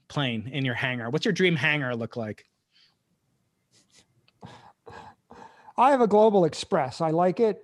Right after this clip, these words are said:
Speaker 2: I'm gonna keep it.
Speaker 1: Are you type rated in it?
Speaker 2: No, I don't fly it. <clears throat> I used to fly. I mean, I learned to fly when I was in the Air Force, and I'm
Speaker 1: Yeah.
Speaker 2: a-, and, uh,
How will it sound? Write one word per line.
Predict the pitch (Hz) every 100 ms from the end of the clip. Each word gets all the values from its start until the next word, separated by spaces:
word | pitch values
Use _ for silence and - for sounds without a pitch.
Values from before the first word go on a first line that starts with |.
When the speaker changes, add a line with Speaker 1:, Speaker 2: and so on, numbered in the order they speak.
| -
Speaker 2:
I'm | 165
gonna | 165 151
keep | 151 131
it. | 127 - _ - - - - - -
Speaker 1:
Are | 135
you | 143 131
type | - 139 139
rated | 151 151 156
in | 165
it? | 247 - _ _ _ _ _ _
Speaker 2:
No, | 175 175 170
I | 160
don't | 160 147
fly | - 160 160
it. | 160 156 156 _ _ _ - _ _ _
<clears throat> | 160 160 -
I | 277
used | 349 -
to | -
fly. | - 180 175
I | 202 208
mean, | 214
I |
learned | 214 262 294
to | 240
fly | 190 185
when | 185
I | 180
was | 175
in | 180
the |
Air | 170 214
Force, | - 143 139 -
and | 175
I'm | 170 160 139 -
Speaker 1:
Yeah. | 113 131 139 - _ -
Speaker 2:
a-, | 190 185
and, | 190 196 185
uh, | 202 196 190 185